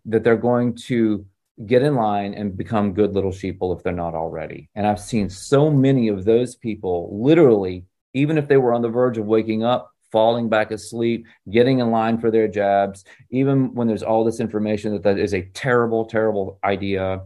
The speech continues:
It's just, it's just a, it's been very sobering to watch this bifurcation happening. And I think, you know, it lends more credence to this biblical concept that we are approaching some kind of apocalyptic moment as the wheat and the chaff are being separated.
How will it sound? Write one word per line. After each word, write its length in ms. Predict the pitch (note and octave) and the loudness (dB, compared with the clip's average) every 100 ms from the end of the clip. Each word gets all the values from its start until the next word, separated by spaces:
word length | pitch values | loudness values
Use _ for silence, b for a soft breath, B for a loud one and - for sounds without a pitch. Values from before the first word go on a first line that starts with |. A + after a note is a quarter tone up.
| B B B B | B B B B
It's 160 | - - | -10 -6
just, 420 | C3 C3 - _ - | -2 -2 -4 _ -6
it's 200 | A#2+ - | -6 -4
just 320 | C3+ B2 A2+ | -4 -2 2
a, 160 | G#2 G#2 | 2 2
it's 180 | - G2+ | -2 -2
been 200 | A2 G2 | -4 2
very 300 | C3 D3 C#3+ | 2 4 0
sobering 760 | - A#2+ B2+ A#2+ A2 G2 G2 | -4 -2 0 0 -2 -4 -6
to 120 | F#2+ G#2 | -6 -6
watch 600 | G2+ A2 A2+ G#2 - - | -2 2 4 2 -2 -6
this 180 | G2 | -6
bifurcation 1000 | F#2 - F#2+ A2+ A2+ G2+ G#2+ A2 A2 G#2 F2+ | -6 -6 -4 -4 -4 -8 -4 -4 -2 -6 -6
happening. 800 | F#2+ G2 F#2+ F#2 E2+ E2+ F2+ F#2+ b b b b b | -4 -4 -6 -8 -8 -10 -12 -16 b b b b b
And 120 | B2 | 0
I 80 | C3 | 0
think, 320 | D#3 F3+ F3+ | 0 -6 -2
you 120 | F3+ | 0
know, 420 | C#3+ A#2+ D3 D3 - | 2 0 -2 -6 -6
it 200 | C#3+ C3+ | -4 -2
lends 300 | D#3 E3 C#3 | 2 2 2
more 220 | D#3 E3 | 0 0
credence 340 | E3+ F3+ D#3+ C#3+ | 0 0 -2 -6
to 60 | |
this 160 | C3+ C#3 | -8 -8
biblical 680 | A#2 C3+ D3 D#3+ D#3 C#3 C#3 | 0 2 4 2 0 0 0
concept 640 | - C3+ D#3+ - A2+ - | -2 -2 -2 0 0 2
that 120 | G2+ | 0
we 160 | A2+ A#2+ | 0 2
are 200 | A2+ A#2+ | 2 2
approaching 540 | A#2+ B2+ C3 C#3 A2+ | 0 0 0 0 -4
some 240 | G2+ A#2 A#2 | -4 -6 -4
kind 220 | A#2 A2+ | -2 -2
of 60 | G2+ | -4
apocalyptic 720 | G2+ A2+ A2+ A#2 A2+ G#2+ - | -6 -8 -6 -4 -4 -4 -6
moment 460 | A2 A#2 C#3+ A#2 G#2+ | -2 -2 -2 -2 -4
as 160 | G#2 | -6
the 100 | G#2 | -6
wheat 320 | G2+ A2+ A2+ | -4 -2 -2
and 80 | A2+ | -4
the 60 | G#2+ | -8
chaff 440 | - G2+ G#2 A2 | -4 -2 -2 -2
are 60 | A2 | -4
being 300 | G#2 A2 A2 | -4 -4 -4
separated. 640 | A#2 C#3 A2+ - - - | -4 -4 -4 -10 -12 -18